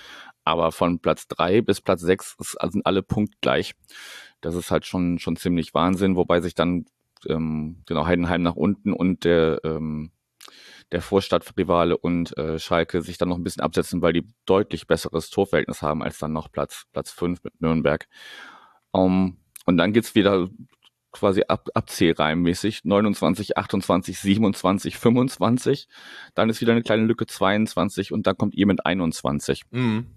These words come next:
Speaker 2: Und da hätte er dann auch nochmal drei Vereine mit zwanzig Punkten, ne?
Speaker 1: Genau, dann nochmal,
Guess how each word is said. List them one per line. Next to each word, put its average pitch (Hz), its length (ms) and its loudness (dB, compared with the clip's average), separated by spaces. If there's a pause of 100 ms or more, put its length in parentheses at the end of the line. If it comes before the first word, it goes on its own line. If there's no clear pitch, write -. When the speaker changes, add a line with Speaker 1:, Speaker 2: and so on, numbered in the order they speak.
(160)
Speaker 2:
Und 107 120 -8
da 110 40 -2
hätte 117 140 -4
er 110 60 -2
dann 120 60 -6
auch 117 40 -6
nochmal 104 200 -2
drei 107 220 -2
Vereine 107 380 -6
mit 101 80 -12
zwanzig 101 300 -12
Punkten, - 260 -16
ne? - 120 -20 (360)
Speaker 1:
Genau, 101 220 4
dann 90 120 2
nochmal, 95 340 2